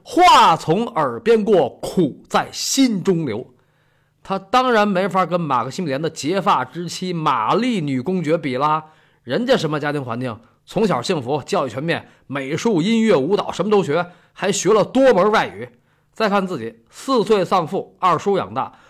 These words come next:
除了学了点针线活，啥也不会。所以马克西米连想跟他聊个啥，他也不懂啊。哎，这什么情况啊？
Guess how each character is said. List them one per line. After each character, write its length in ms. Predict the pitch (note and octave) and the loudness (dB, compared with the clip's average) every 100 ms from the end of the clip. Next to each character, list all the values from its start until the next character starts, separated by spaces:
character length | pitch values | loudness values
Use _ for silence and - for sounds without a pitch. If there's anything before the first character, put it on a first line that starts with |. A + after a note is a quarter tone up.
| _ | _
除 240 | - G3 D#4 | -4 0 4
了 140 | D4 | 4
学 180 | - G3 | 4 4
了 80 | B3 | 4
点 180 | D#3+ A#2 | 2 0
针 140 | G#3+ | 0
线 140 | F#3+ C3 | 0 0
活， 180 | E3+ F3 | -2 -4
啥 360 | - F#3 F#3 | -4 -2 2
也 120 | B3+ A#2+ | 2 0
不 120 | A#2 | -6
会。 220 | B2 - _ _ _ _ _ _ _ _ _ | -12 -14 _ _ _ _ _ _ _ _ _
所 200 | - D4 | 0 2
以 100 | D#4 | 2
马 300 | A#3 D3+ D3 | 4 4 2
克 80 | |
西 160 | F#3 C4 | 0 -2
米 60 | G#3+ | 0
连 180 | G3+ | 2
想 220 | A#3+ C#3 B2 | 0 -2 -4
跟 140 | G3+ | -2
他 60 | A3 | 0
聊 300 | D#3+ C#3+ A#3 | 2 2 2
个 120 | F#3 | 0
啥， 320 | A#2+ C3+ - _ _ _ _ | 0 -4 -4 _ _ _ _
他 120 | A#3+ | -2
也 80 | A#3+ | -2
不 180 | B3 A3 | -2 -6
懂 180 | B2+ - _ | -8 -14 _
啊。 360 | F2+ B2+ - _ _ _ _ _ _ _ _ _ - | -12 -12 -12 _ _ _ _ _ _ _ _ _ -16
哎， 260 | G#2 - _ _ _ _ _ _ _ _ _ _ _ _ | -14 -16 _ _ _ _ _ _ _ _ _ _ _ _
这 160 | C4+ | -4
什 240 | C4 - F2+ | -4 -8 -16
么 80 | F2+ | -18
情 240 | - F2 | -20 -20
况 240 | - E2+ | -20 -20
啊？ 80 | D#2 | -20